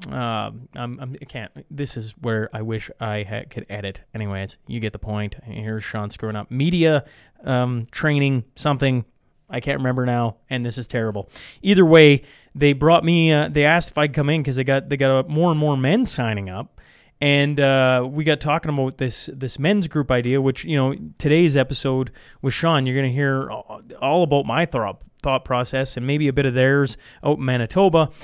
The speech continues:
Anyways, we're gonna be out there talking about that. We're gonna be talking about, uh, the shift, uh, from, you know,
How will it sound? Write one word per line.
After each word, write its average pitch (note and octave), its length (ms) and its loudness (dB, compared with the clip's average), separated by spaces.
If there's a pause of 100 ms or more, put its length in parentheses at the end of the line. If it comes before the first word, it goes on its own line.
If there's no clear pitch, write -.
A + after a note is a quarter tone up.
(160)
Anyways, F#3+ 320 6
we're F3 80 -2
gonna E3 140 2
be D#3 320 2
out D3+ 160 0
there C3+ 100 0
talking B2+ 300 -2
about A2+ 180 -4
that. D#3+ 420 4
We're D3+ 100 -6
gonna C#3 100 -4
be B2+ 80 -4
talking C3+ 340 -6
about, B2 420 -6
uh, B2 140 -2
the A#2+ 140 -10
shift, - 440 -6
uh, B2+ 340 -2
from, C3+ 280 -8
you C3+ 60 -6
know, B2+ 360 -6